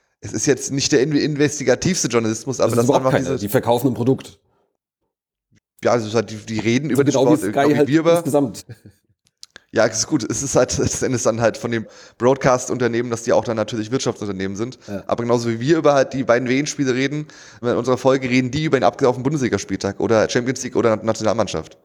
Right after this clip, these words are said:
Speaker 2: Ja.
Speaker 1: Ist ja auch in Ordnung. Und die reden schon über das Sportliche, von daher, das ist jetzt nicht so, dass sie nur irgendwie Werbung machen für irgendeinen Kappes,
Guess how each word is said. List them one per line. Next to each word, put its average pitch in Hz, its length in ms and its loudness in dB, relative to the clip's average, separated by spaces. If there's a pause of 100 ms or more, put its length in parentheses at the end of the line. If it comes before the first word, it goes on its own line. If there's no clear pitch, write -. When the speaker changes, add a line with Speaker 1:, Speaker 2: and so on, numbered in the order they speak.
(140)
Speaker 2:
Ja. 98 160 -8 (400)
Speaker 1:
Ist 107 100 -8
ja 107 80 6
auch 120 80 2
in 113 60 -4
Ordnung. 73 260 -2
Und 90 140 -6
die - 20 0
reden 120 160 0
schon 147 140 4
über 139 80 2
das 117 100 2
Sportliche, 107 460 0
von 101 180 -2
daher, 95 160 4
das 98 140 -2
ist 92 80 -8
jetzt 110 180 -2
nicht 117 120 -4
so, 120 80 2
dass 110 80 0
sie 117 100 -4
nur 117 180 0
irgendwie 107 300 0
Werbung 113 240 2
machen 90 180 -2
für 90 120 -8
irgendeinen 90 200 -6
Kappes, - 380 -4